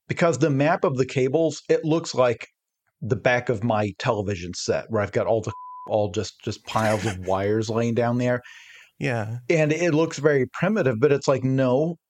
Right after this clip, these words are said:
Speaker 1: the modern world still runs on cables and probably always will. And I, like, every time I troubleshoot the Wi-Fi on my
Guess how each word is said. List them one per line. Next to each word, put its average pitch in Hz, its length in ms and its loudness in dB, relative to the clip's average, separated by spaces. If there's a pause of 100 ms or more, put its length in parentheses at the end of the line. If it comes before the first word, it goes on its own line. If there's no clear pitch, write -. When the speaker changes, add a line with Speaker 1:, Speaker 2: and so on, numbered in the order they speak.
(280)
Speaker 1:
the 147 120 2
modern 160 520 2
world 165 280 2
still 156 260 0
runs 147 240 4
on 127 140 2
cables 185 460 0
and 139 220 0
probably 147 760 -2
always 135 480 0
will. 127 420 0 (520)
And 127 140 2
I, 151 440 2
like, 123 320 2 (240)
every 160 260 4
time 160 380 2
I 131 120 4
troubleshoot 139 760 0 (440)
the 131 280 0
Wi-Fi 120 680 2
on 113 260 2
my 104 140 2